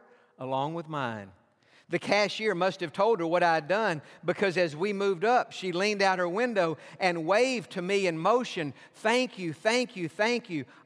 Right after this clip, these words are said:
obviously embarrassed that I had repaid her rudeness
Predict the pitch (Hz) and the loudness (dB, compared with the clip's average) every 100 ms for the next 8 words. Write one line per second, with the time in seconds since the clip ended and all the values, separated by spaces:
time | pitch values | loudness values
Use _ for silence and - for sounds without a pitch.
0 | - 190 247 196 165 - 170 160 139 196 | 0 4 4 2 -2 -2 -2 -2 0 2
1 | 240 156 160 - 170 175 160 147 160 - | 4 2 0 0 2 2 2 -4 -6 0
2 | 226 226 190 165 - - - 214 226 190 | 2 2 0 -4 -12 -20 0 2 2 0
3 | 208 277 262 165 165 208 - | -2 0 -2 -4 -4 -6 -10